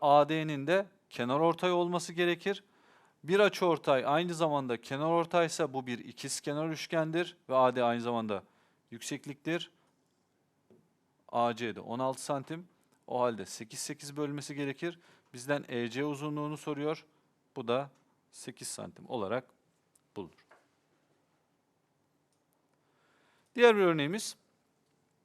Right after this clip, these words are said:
A B C bir dik üçgen olarak verilmiş.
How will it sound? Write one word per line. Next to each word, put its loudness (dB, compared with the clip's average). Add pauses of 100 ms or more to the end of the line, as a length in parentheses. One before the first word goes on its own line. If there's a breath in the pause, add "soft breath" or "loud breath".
(720 soft breath)
A 8
B 6
C 2
bir -4
dik -10
üçgen -2
olarak 4
verilmiş. -2